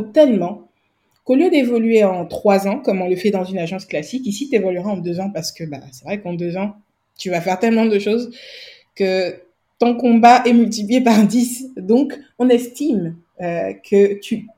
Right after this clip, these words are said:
voilà, l'augmentation, le, l'é-, l'évolution, tu la mérites, euh, rap-, plus rapidement.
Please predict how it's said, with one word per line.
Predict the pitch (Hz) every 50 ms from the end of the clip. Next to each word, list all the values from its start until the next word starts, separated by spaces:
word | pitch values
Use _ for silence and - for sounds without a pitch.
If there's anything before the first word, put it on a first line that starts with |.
| _ _ _
voilà, | 196 175 147 127 - - _
l'augmentation, | 202 196 196 202 202 190 190 196 180 180 - -
le, | 190 185 170 165
l'é-, | 170 180 175 170
l'évolution, | 180 196 196 196 208 202 180 - 214 226
tu | 220 - 196
la | 170 160
mérites, | 156 156 156 170 170 _
euh, | - - - _ _ _ -
rap-, | 175 170 - _ _
plus | 247 220
rapidement. | 196 - - 175 165 143 135 -